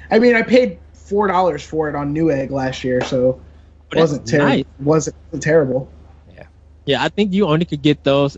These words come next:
Speaker 2: probably, I think, at Best Buy or have to order 'em online, 'cause I haven't seen them, like, at Target,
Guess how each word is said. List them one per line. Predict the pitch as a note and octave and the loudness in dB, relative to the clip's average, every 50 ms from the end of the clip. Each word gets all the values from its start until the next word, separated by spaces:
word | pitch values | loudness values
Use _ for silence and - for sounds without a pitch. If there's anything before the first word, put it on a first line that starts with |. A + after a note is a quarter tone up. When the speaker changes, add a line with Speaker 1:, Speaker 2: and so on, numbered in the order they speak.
| - - | -16 -10
Speaker 2:
probably, | - - D3+ F3 E3+ | -4 -4 -2 0 0
I | B2 A#2 | -2 -2
think, | A#2+ - C#3 C3 B2+ | -4 -4 -6 -4 -2
at | B2+ A#2+ A2+ A2 | -2 -4 -2 -2
Best | B2+ B2 B2+ - - | -2 -2 -2 -4 -6
Buy | - A#2+ A#2+ A#2 A2+ B2+ D3 - | -4 -2 -2 -2 -2 -4 -6 -4
or | - B2 A#2+ A2+ A2+ | -2 0 0 0 -2
have | A2 - - C3 - | -2 -4 -4 -4 -4
to | - | -4
order | - A#2+ A#2 A2+ | -2 -2 0 0
'em | A#2 A2+ | 0 0
online, | A#2 A2+ A2 A2 | 0 0 -2 0
'cause | A2 C3 A#2 | 0 0 0
I | - A#2 D3+ | 0 -2 0
haven't | G3 F3+ C3 A#2+ - | 0 0 0 -2 -4
seen | - - D3+ E3+ | -2 0 2 2
them, | D#3 C3 B2+ | 2 2 0
like, | B2 A2+ A2+ A#2 | 0 -2 -2 -2
at | A#2+ A#2+ A#2 | -4 -4 -4
Target, | - - B2 A#2+ A#2+ A#2 A#2 A#2 | -4 -2 -2 -2 0 -2 -4 -4